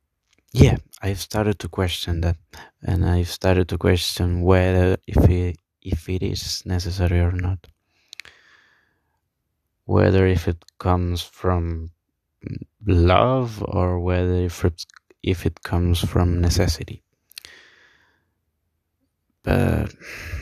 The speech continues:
I've come to the conclusion that, uh, I just have to stop thinking and question it. If I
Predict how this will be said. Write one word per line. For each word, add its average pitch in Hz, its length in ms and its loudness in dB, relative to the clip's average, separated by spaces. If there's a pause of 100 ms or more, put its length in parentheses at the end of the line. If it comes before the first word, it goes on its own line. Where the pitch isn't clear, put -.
(1400)
I've 90 320 2 (360)
come 92 320 -2
to 90 120 -4
the 90 120 -2
conclusion 90 720 -2
that, 87 260 0 (260)
uh, - 280 -10 (360)
I 107 120 -10
just - 580 -4 (800)
have - 540 -4
to - 100 -14
stop 90 380 -4 (120)
thinking 90 720 -4
and 87 300 -4
question - 480 -4
it. - 140 -10 (880)
If - 220 0
I 82 200 0